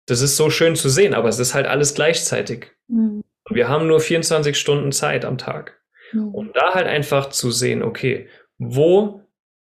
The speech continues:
Speaker 1: richte ich meinen Fokus hin und meine Aufmerksamkeit?
Speaker 2: Mhm.
Speaker 1: Ähm, weil ja dieser Moment so kostbar ist.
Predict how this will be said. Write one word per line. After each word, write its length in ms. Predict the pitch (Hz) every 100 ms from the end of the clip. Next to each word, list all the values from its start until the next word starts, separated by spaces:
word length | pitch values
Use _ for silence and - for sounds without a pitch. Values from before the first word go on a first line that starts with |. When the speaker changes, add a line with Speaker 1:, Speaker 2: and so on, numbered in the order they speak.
| _ -
Speaker 1:
richte 280 | 151 - 127
ich 160 | 131
meinen 200 | 131 120
Fokus 440 | 117 135 127 117 -
hin 440 | 165 135 147 - _
und 140 | 143 120
meine 220 | 120 120
Aufmerksamkeit? 920 | 135 131 117 - 113 107 - 135 - _ _ _ _ _ _ _ _ _ _ _ _ _
Speaker 2:
Mhm. 180 | - -
Speaker 1:
Ähm, 200 | 120 113 113 - - _ _ _ _ _ _ _ _ _ _ _ _
weil 280 | 110 135 180
ja 80 | 135
dieser 300 | 127 123 123
Moment 420 | 113 117 120 110
so 560 | 123 113 110 - _ _ _ _ _ _ _
kostbar 520 | - 143 - 117 107
ist. 440 | 117 110 - -